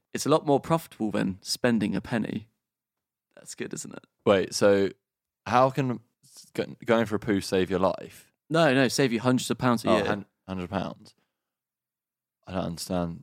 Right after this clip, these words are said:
Speaker 2: because
Speaker 1: Wow, you're gonna
Speaker 2: what?
Speaker 1: find
Speaker 2: So
Speaker 1: out.
Speaker 2: they're saying going for a wee is more expensive.
Speaker 1: What? Well, no. You're gonna, you're about to find out.
Speaker 2: Okay.
Speaker 1: <laughs> Okay. So the average adult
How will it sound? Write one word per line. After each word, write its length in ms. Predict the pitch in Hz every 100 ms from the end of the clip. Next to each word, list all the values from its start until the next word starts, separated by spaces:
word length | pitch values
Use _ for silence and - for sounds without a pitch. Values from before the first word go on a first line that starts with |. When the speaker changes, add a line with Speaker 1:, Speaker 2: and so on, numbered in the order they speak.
| -
Speaker 2:
because 260 | 95 95
Speaker 1:
Wow, 200 | 98 120
you're 160 | 107 107
gonna 180 | 110 117
Speaker 2:
what? 120 | 107
Speaker 1:
find 120 | 101
Speaker 2:
So 80 | 120
Speaker 1:
out. 60 | 120
Speaker 2:
they're 140 | 131
saying 380 | 151 131 117 104
going 200 | 113 110
for 80 | 110
a 20 |
wee 160 | 104 107
is 80 | 92
more 120 | 98
expensive. 440 | - 110 104 - - _ _ -
Speaker 1:
What? 320 | 127 131 -
Well, 380 | 120 127 127 113
no. 340 | 120 135 107 95
You're 100 | -
gonna, 120 | 117 -
you're 60 |
about 220 | 110 120 -
to 60 |
find 200 | - 107
out. 240 | 110 - - 156
Speaker 2:
Okay. 340 | 92 87 92 107 _ -
Speaker 1:
<laughs> 1160 | - 156 170 156 139 110 - - - 190 185 139 _ _ _ _ _ _ -
Okay. 360 | 117 110 - - _ - - - _
So 200 | - 123
the 140 | 117 -
average 480 | 147 156 151 135 -
adult 460 | 127 120 - 110